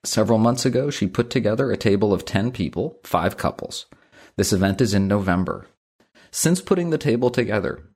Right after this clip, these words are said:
two of the couples have had a major falling out. What should we do? Number one, assume they will be civil to each other and not embarrass the hostess. Hope for the best.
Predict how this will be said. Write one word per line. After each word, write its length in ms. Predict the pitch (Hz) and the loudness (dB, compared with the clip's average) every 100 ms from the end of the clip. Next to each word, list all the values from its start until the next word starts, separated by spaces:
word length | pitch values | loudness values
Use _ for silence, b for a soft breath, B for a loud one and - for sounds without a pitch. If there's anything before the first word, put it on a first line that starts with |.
| _ - | _ -6
two 260 | - 117 | 0 2
of 80 | 143 | 2
the 80 | 151 | 0
couples 380 | - 95 110 107 | 0 0 0 -2
have 100 | 110 | 0
had 140 | 104 | 2
a 60 | 92 | 2
major 400 | 90 95 98 104 | 0 -2 0 -2
falling 420 | - 95 98 92 | 0 0 2 2
out. 320 | 82 76 - - _ _ _ _ - | 0 -4 -8 -18 _ _ _ _ -4
What 160 | 160 | -2
should 200 | - 247 | 0 2
we 100 | 254 | 2
do? 500 | 143 - 113 64 - _ _ _ _ _ _ _ | 0 0 0 0 -8 _ _ _ _ _ _ _
Number 220 | 107 107 98 | 0 2 2
one, 540 | 92 90 104 143 120 | 2 2 2 0 -2
assume 400 | 110 - 131 143 | -4 0 2 2
they 80 | 151 | 2
will 140 | 147 135 | 2 2
be 140 | 131 | 2
civil 360 | 131 101 98 107 | 2 0 2 2
to 160 | 123 | 2
each 160 | 127 131 | 2 2
other 300 | 123 170 170 | 0 0 0
and 220 | 95 92 | -2 0
not 200 | 92 92 | 0 0
embarrass 400 | 90 87 90 98 | 0 0 -2 -2
the 100 | - | -4
hostess. 600 | 87 85 - 135 147 - _ _ | -4 -6 -4 -4 -4 -6 _ _
Hope 220 | - 85 - | -6 -4 0
for 80 | |
the 100 | 95 | 0
best. 420 | 90 120 175 - | 2 0 -2 -8